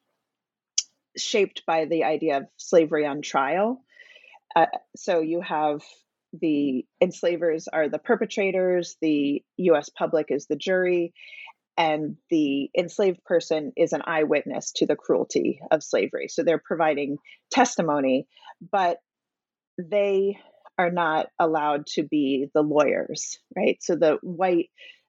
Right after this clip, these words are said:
abolitionists are the lawyers who are presenting the case. Um, so that's a really passive role that the white-dominated institution,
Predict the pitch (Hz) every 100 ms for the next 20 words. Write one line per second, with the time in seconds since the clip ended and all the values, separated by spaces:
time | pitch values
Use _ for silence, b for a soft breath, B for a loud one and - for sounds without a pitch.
0 | _ 180 156 165 190 - 160 143 - 160
1 | 156 151 147 143 139 127 - 143 131 -
2 | 160 151 135 - 143 139 - - - -
3 | - - B B B B - 185 165 135
4 | - 208 208 202 170 175 156 - - 151
5 | - 151 147 131 135 160 180 156 - 147
6 | 131 - 170 160 143 - 143 147 156 156
7 | 151 147 - 156 147 156 - 156 - 175
8 | 175 175